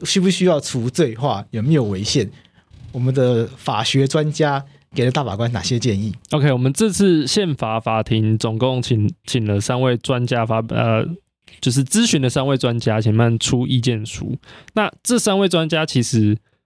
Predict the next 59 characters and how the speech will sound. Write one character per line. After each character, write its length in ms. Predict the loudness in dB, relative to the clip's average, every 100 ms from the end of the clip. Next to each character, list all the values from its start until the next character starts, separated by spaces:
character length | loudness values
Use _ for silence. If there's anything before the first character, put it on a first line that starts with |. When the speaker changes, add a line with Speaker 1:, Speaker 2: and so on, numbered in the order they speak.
| _ _
Speaker 2:
呃， 180 | -2 -2
都 240 | 0 0 2
认 220 | 2 2
为 160 | 0
诽 160 | 0 -2
谤 180 | 0 0
罪 300 | 2 0 -2
还 180 | -6 -2
是 140 | 0 2
有 180 | 0
合 220 | -2 -2 0
宪 180 | 0
的 60 | -4
空 180 | -6 -4 -2
间。 220 | -2 -4 -10 _
Speaker 1:
他 160 | -2 0
们 80 | 0
还 60 |
是 100 | -2
觉 140 | -2 2
得 120 | 2
就 120 | 0
是 280 | 0 -2 -2
在， 220 | -2 -2 -2
在 180 | -2
法 120 | -2 0
庭 120 | 0
上 180 | 0 -2
吵 320 | -4 -6 -10 -18
神 220 | -8 -2 0
鬼 120 | 2
交 200 | 0 0
锋。 260 | 0 -2 -4 _ _ _ _ _ _ -20 -8
Speaker 2:
哎， 200 | -4 -4
这 200 | 0 2
个， 340 | 4 2 2 0
这 140 | -2 2
个 100 | 2
部 220 | 2 2
分 180 | 2 2
的 60 |
话， 320 | 2 2 0 -2
Speaker 1:
可 40 |
以， 20 |
可 60 | -2
以 60 |
接 160 | 0 0
受。 280 | 2 -2 -4 _ _ _ -14 -14 -14 _ _ _
Speaker 2:
我 80 | 0
觉 100 | 2
得 80 | 2
这 120 | 4
个 120 | 2
部 140 | 4 2
分 160 | 2
就 80 | 2
有 80 | 2
点 180 | 2 -2
难。 280 | -4 -8